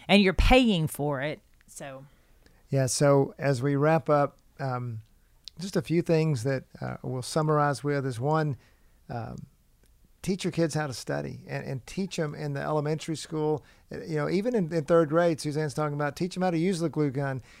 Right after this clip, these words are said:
Speaker 2: teach 'em how, let them hands-on, let 'em make mistakes, let 'em make bad grades, let 'em make zeros,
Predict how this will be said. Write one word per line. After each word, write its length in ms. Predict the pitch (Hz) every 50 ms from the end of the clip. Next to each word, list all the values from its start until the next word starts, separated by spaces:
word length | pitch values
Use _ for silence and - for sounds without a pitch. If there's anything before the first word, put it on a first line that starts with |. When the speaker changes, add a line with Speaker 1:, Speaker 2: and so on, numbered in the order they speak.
| - _ -
Speaker 2:
teach 200 | - 185 175 -
'em 120 | 185 165
how, 160 | 165 160 156
let 260 | 160 160 170 190 185 -
them 220 | 202 190 175 147
hands-on, 520 | 135 131 160 175 175 165 135 156 160 156
let 140 | 151 165 190
'em 140 | 202 190 180
make 180 | 180 180 185 175
mistakes, 560 | 170 160 - - - 156 151 143 135 - -
let 140 | 151 170 190
'em 120 | 190 185
make 240 | 180 175 175 165 156
bad 240 | 160 156 151 143 135
grades, 300 | 156 151 147 143 - -
let 160 | 151 175 180
'em 100 | 185 175
make 220 | 180 180 180 165
zeros, 580 | 147 135 151 147 147 147 143 143 143 139 131